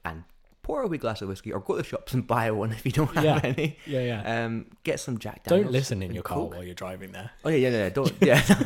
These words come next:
Speaker 1: no, no, no, don't do that.
Speaker 2: <laughs> Press pause, g-, leave the house, come back, press play.
Speaker 1: Do not p-,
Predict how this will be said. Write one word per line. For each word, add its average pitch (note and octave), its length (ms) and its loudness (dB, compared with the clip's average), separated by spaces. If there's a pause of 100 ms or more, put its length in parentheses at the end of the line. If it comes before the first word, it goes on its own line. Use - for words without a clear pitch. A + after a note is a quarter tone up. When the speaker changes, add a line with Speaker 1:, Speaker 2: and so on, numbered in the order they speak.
(120)
Speaker 1:
no, A#3+ 140 10
no, F3+ 140 4
no, G3 60 6
don't F3+ 320 2
do D#3+ 120 6
that. F#3 340 4
Speaker 2:
<laughs> - 40 -14
Press A3 200 6
pause, C#3 340 2 (520)
g-, D#3+ 80 -4
leave D#3 320 4
the C3 60 0
house, A#2 440 0 (360)
come F3 280 4
back, A2+ 480 -6
press D3+ 240 0
play. A2+ 400 -6 (360)
Speaker 1:
Do C3+ 120 2
not C3+ 320 0
p-, - 140 -16